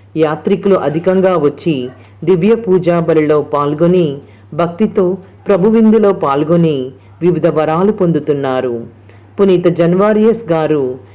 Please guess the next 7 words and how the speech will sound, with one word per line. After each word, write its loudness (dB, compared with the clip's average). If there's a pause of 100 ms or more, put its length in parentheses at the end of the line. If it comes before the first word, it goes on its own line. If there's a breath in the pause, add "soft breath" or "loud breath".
(180 loud breath)
నేపుల్స్ 0
నగరానికి -2 (300 loud breath)
బ్లడ్ 0
బ్యాంకులకు 0 (340 loud breath)
పాలక 0
పునీతులుగా 0
ప్రకటింపబడ్డారు. -2